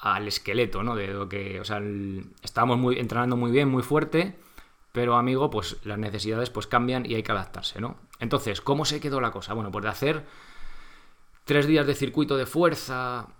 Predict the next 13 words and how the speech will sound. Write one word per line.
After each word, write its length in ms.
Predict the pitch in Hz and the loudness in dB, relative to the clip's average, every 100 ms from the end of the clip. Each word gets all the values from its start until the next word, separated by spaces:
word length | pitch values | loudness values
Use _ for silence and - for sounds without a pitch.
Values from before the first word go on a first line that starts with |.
| - - - - - _ _ - | -20 -20 -20 -20 -20 _ _ -6
con 160 | 123 | -4
supino 840 | 110 - 107 139 151 127 117 110 110 | -4 -2 0 0 2 0 0 -2 -2
y 120 | 113 | -2
un 100 | 123 | 0
par 140 | 127 120 | 0 0
de 100 | 110 | -2
hit 220 | 123 120 | -4 -2
a 40 | |
la 80 | 120 | -2
semana, 520 | 117 127 135 135 - - _ - _ _ _ _ _ - - - | -2 0 0 -2 -6 -16 _ -20 _ _ _ _ _ -20 -20 -8
lo 140 | 120 113 | -4 -2
dejamos 640 | 110 123 139 147 - - - | 0 0 0 0 -4 -10 -6
en 480 | 113 113 110 110 | -4 -2 -2 -4